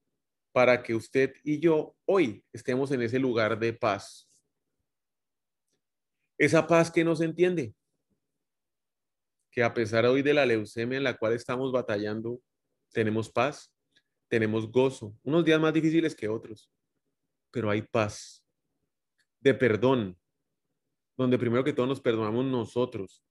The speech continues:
por nuestros errores, por nuestras fallas, porque tal vez mis motivaciones son las equivocadas y lo vengo a reconocer y me puedo perdonar cuando perdonamos a los demás,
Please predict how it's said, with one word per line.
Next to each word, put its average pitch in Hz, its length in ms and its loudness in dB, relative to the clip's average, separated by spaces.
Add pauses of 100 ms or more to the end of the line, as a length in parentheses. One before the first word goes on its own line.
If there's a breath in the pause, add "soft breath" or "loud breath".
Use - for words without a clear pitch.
(120)
por 113 140 -2
nuestros 107 380 -4
errores, 110 480 0
por 113 160 -8
nuestras 101 440 -8
fallas, 123 560 2 (1300)
porque 123 260 0
tal 120 180 2
vez 127 160 2
mis 131 140 0
motivaciones 120 720 0
son 131 140 -2
las 127 120 2
equivocadas 110 720 -2
y 120 40 -8
lo 107 120 -8
vengo 107 240 -2
a 120 40 4
reconocer 110 540 -2
y 117 80 0
me 110 100 -2
puedo 135 360 0
perdonar 101 680 -4 (1400)
cuando 127 240 2
perdonamos 110 520 2
a 135 80 0
los 113 180 -2
demás, 101 560 -8